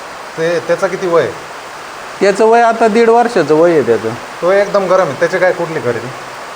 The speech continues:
Speaker 2: त्याची कु-, इथं, इथंच घेतलेला आहे तो गोठ्यावरती,
Speaker 1: हम्म, हम्म.
Speaker 2: पण तिकडच्या खेपमधूनच एका मित्राने आणला होता आणि
Speaker 1: हा.
Speaker 2: त्याच्याकडून, त्यांनी दोन तीन यात्रेला पळवला होता
Speaker 1: हम्म, हम्म.
Speaker 2: आणि तो त्याच्याकडून सत्तर हजार रुपयाला त्याची खरेदी केलेली आहे.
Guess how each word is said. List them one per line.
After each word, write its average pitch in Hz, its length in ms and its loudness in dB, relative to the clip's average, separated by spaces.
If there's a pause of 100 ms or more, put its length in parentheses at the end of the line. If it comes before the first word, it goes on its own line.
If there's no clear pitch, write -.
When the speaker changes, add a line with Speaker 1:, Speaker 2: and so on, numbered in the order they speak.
(240)
Speaker 2:
त्याची 170 220 4
कु-, 208 220 4
इथं, 208 460 6
इथंच 208 400 4
घेतलेला 185 440 2
आहे 185 120 4
तो 160 120 2
गोठ्यावरती, 156 680 2
Speaker 1:
हम्म, 143 340 -6
हम्म. 123 120 -6
Speaker 2:
पण 156 160 0
तिकडच्या 185 400 2
खेपमधूनच 190 840 0
एका 190 200 2
मित्राने 190 460 0
आणला 190 300 2
होता 160 420 2
आणि 214 160 -2
Speaker 1:
हा. 220 100 -2
Speaker 2:
त्याच्याकडून, 180 760 0
त्यांनी 175 380 0
दोन 165 220 0
तीन 170 180 0
यात्रेला 170 400 2
पळवला 175 440 2
होता 135 240 4
Speaker 1:
हम्म, 139 340 -4
हम्म. 120 400 -12
Speaker 2:
आणि 143 220 -2
तो 165 60 2
त्याच्याकडून 175 840 0
सत्तर 165 380 0
हजार 139 240 4
रुपयाला 135 340 2
त्याची 135 300 0
खरेदी 120 280 0
केलेली 110 360 -2
आहे. 101 100 -4